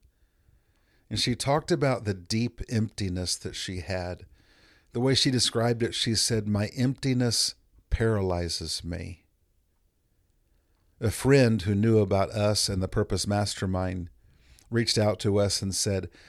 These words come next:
"I want to pay for her to go through that program." Well, that lady reached out to Adina, and they met five times and went through the Purpose Mastermind. It was after the first or second week,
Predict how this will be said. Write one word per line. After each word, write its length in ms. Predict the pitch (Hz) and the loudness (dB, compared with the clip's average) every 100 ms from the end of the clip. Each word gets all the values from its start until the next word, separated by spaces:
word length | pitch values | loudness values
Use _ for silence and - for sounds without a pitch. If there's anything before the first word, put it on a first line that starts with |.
| - - | -20 0
"I 120 | 120 | 2
want 180 | 160 175 | 4 2
to 60 | |
pay 320 | - 127 120 | 2 2 2
for 220 | 110 107 101 | 0 -2 0
her 180 | 113 | 0
to 100 | 101 | 0
go 200 | 92 104 | -2 -2
through 200 | 92 101 | -2 -4
that 220 | 92 87 - | -2 -4 -2
program." 680 | 98 95 92 95 90 92 - _ _ _ _ _ _ _ _ _ _ _ _ _ _ _ _ _ _ _ | -2 -2 -4 -8 -6 -10 -14 _ _ _ _ _ _ _ _ _ _ _ _ _ _ _ _ _ _ _
Well, 80 | 107 | 2
that 160 | 110 - | 2 6
lady 240 | 107 101 | 6 6
reached 300 | 101 104 - | 2 2 4
out 240 | 110 95 | 4 2
to 160 | - 104 | 2 2
Adina, 420 | 95 104 110 95 | 4 4 4 4
and 260 | 92 95 95 | 2 2 2
they 120 | 98 | 2
met 240 | 98 98 | 2 0
five 400 | - 98 110 113 | -2 0 2 0
times 480 | - 113 92 90 87 | 0 0 0 -2 -2
and 120 | 101 | 0
went 160 | 95 - | 0 2
through 120 | 123 | 0
the 100 | 107 | 0
Purpose 380 | 113 110 117 - | 2 2 2 0
Mastermind. 840 | 95 95 - - 87 85 87 90 - _ _ _ _ _ _ _ _ _ _ _ - | 0 -2 -4 -4 -4 -4 -6 -10 -14 _ _ _ _ _ _ _ _ _ _ _ -6
It 120 | 135 | 4
was 160 | 123 104 | 4 6
after 340 | 143 165 185 | 6 6 4
the 120 | 135 104 | 4 4
first 360 | 131 139 - | 4 2 4
or 80 | 123 | 2
second 400 | - 127 - 123 | 4 2 0 -2
week, 380 | 120 113 - | 2 0 0